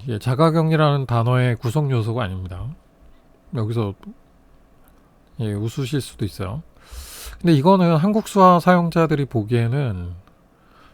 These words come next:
이게 일 인칭일 때는 말이 돼요. 그러니까 일 인칭일 때, 주어가, 자가격리하는 주체가 일 인칭일 때는,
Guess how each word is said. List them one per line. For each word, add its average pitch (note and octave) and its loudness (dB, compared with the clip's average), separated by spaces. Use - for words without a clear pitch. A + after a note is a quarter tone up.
이게 D#3+ 4
일 D#3 6
인칭일 G#3 4
때는 F3+ 2
말이 A#2+ 2
돼요. A2+ 2
그러니까 F#2+ -4
일 C#3 -4
인칭일 D#3+ -2
때, - -14
주어가, C#3+ 4
자가격리하는 D3+ 2
주체가 B2+ -4
일 A#2+ 0
인칭일 C#3+ -2
때는, E3 -4